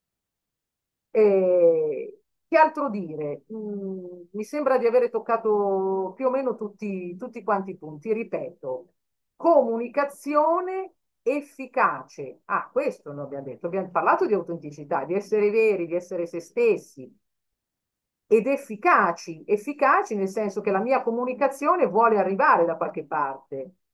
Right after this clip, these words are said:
Ed è importante che sia il più pulita possibile per arrivarci. Ovviamente non possiamo, questo diamolo per scontato, sto dicendo un'ovvietà, non possiamo controllare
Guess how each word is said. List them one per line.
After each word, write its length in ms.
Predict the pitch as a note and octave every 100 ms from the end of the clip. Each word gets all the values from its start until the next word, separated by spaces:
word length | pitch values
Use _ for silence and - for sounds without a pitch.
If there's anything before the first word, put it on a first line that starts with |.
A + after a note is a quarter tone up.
| _ _
Ed 180 | G3 A#3+
è 60 |
importante 600 | C4+ C4+ C#4+ D4 F#4 C4+
che 120 | A#3
sia 220 | G#3+ B3 A3+
il 140 | A3+
più 280 | C#4 C#4+ -
pulita 720 | C#4 C4+ C4 E4+ C4+ G3 D#3+
possibile 760 | - D#3+ - - F3+ D3 C#3+ C3+
per 160 | C#3+ C3
arrivarci. 800 | C3 B2+ B2 A2+ - _ _ _ _ _ _ _ _ _ _ _ _ _ _ G#3+
Ovviamente 920 | G#3 F3 A3+ C4 B3+ A#3+ A#3+ A#3+ C4+
non 200 | A#3+ G3+
possiamo, 640 | A#3 B3 - G#3+ E3+ F3+
questo 260 | F3+ F#3+ F#3+
diamolo 380 | G3 G#3 F#3+ E3+
per 160 | E3+
scontato, 800 | E3+ E3 E3 G3+ F3 D#3 - - _ _ _ _ _ _ _
sto 160 | E3+ D3+
dicendo 480 | C#3+ F3+ E3 D#3
un'ovvietà, 760 | D#3 E3 D3+ A#3 C4 C#3 C3+ - _ _
non 220 | - G#3 G3+
possiamo 520 | B3 B3+ F#3 G3 F#3+
controllare 1040 | G3 F#3 E3+ F#3+ G3+ F3+ D#3 F3 F#3 -